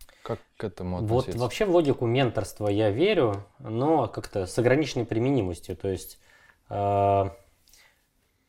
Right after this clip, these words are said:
Speaker 2: ментор, э, это человек, от которого изначально очень много, от него возлагаются такие большие-большие ожидания, что вот он прям придёт и скажет: «Делай так,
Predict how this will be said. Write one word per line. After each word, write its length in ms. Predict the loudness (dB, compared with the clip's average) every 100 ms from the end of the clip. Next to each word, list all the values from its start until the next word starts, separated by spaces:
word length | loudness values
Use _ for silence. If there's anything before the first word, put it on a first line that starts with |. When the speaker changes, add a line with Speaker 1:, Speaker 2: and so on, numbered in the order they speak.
| _ _ -8
Speaker 2:
ментор, 840 | 0 2 2 2 0 0 0 -4 -10 -4
э, 420 | 0 0 2 0
это 120 | 0
человек, 280 | 2 2 2
от 80 | -4
которого 300 | -2 0 2
изначально 400 | 0 0 0 2
очень 220 | -2 -2 -2
много, 720 | 2 4 4 2 0 0 -4
от 100 | -4
него 260 | -2 -2
возлагаются 560 | -4 -2 -2 0 -2 -4
такие 180 | -6 -2
большие-большие 640 | 0 0 0 -2 -2 -4
ожидания, 440 | -4 -2 -2 -2
что 160 | -8 -12
вот 100 | -12
он 80 | -10
прям 200 | -6 -6
придёт 360 | -6 -4 -4 -6
и 40 |
скажет: 320 | -12 -12 -12 -18 -20 _ 0
«Делай 220 | 2 2
так, 220 | -2 -10